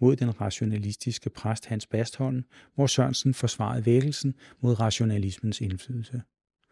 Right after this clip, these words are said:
Så kom kampen om sognebåndsløsningen i atten hundrede fireogtredive og femogtredive, hvor Rasmus Sørensen sendte adresser til kongen med krav om ret til selv at vælge præst eller træde ud af statskirken. Barnemorsagen i atten hundrede seksogtredive,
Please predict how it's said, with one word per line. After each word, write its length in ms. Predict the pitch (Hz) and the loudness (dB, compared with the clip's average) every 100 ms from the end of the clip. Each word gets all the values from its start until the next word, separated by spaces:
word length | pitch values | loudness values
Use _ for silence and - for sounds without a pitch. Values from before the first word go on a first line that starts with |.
| - - | -20 -14
Så 140 | - 117 | 0 2
kom 260 | - 120 | 4 2
kampen 500 | - 117 131 - 123 - | 2 0 0 -2 -4 -2
om 120 | - | -2
sognebåndsløsningen 1120 | - 107 120 143 123 113 - 110 - 123 117 117 | 2 4 4 4 2 2 0 -2 -2 -4 -2 -2
i 120 | 123 | 0
atten 220 | 104 104 | 0 0
hundrede 200 | 104 104 | -2 -2
fireogtredive 600 | - 117 127 - 104 101 | 0 2 2 2 -4 -2
og 60 | 101 | 0
femogtredive, 680 | 123 135 135 - 110 120 127 _ _ - - - | 0 0 -2 -4 -2 -2 -4 _ _ -20 -20 0
hvor 120 | 143 | 2
Rasmus 380 | 135 135 - 135 | 4 2 2 2
Sørensen 400 | 135 135 - 143 | 2 0 0 -4
sendte 360 | - 123 117 | 0 0 2
adresser 420 | 113 107 104 107 127 | 0 0 -2 -2 -4
til 160 | - | -6
kongen 440 | - 107 107 127 135 - - - | -6 -4 -2 -4 -6 -10 -12 -6
med 100 | 123 | -4
krav 280 | - 117 | 0 0
om 100 | 120 | 0
ret 240 | 110 107 107 | 0 -2 -2
til 120 | - 113 | -4 0
selv 240 | 135 135 | 4 4
at 100 | 123 | 2
vælge 220 | 117 98 | -2 -4
præst 400 | 98 - 113 - - | -6 -6 -6 -6 -6
eller 140 | 107 | -4
træde 300 | - 110 101 | -4 -4 -4
ud 140 | 101 113 | -4 -8
af 80 | |
statskirken. 720 | 101 - - - 113 104 117 110 _ _ _ _ _ _ _ _ | -10 -12 -12 -8 -6 -6 -8 -14 _ _ _ _ _ _ _ _
Barnemorsagen 920 | 117 117 131 127 117 117 - 120 117 | 2 8 10 10 8 6 2 0 0
i 80 | 117 | 0
atten 220 | 101 98 | 0 -2
hundrede 200 | 104 104 | -2 -2
seksogtredive, 840 | - 113 113 135 - 110 104 110 | 0 0 0 -4 -4 -4 -2 -4